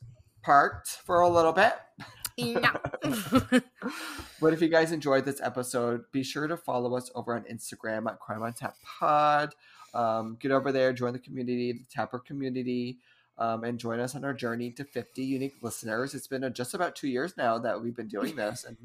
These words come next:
Speaker 2: <laughs> Yep.
Speaker 1: we're, we're almost on episode, like, forty or something for season two, so
Speaker 2: Mm-hmm.
Speaker 1: here we are. Um, but be sure to follow us on all the major streaming platforms, Spotify, Apple,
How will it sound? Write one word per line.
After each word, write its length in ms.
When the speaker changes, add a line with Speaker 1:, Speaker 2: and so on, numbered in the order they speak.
Speaker 2:
<laughs> 140
Yep. 120
Speaker 1:
we're, 260
we're 200
almost 240
on 100
episode, 380
like, 260
forty 480
or 120
something 400
for 120
season 320
two, 400
so 480
Speaker 2:
Mm-hmm. 260
Speaker 1:
here 160
we 140
are. 360
Um, 320
but 180
be 60
sure 180
to 320
follow 260
us 140
on 160
all 260
the 80
major 360
streaming 420
platforms, 800
Spotify, 500
Apple, 540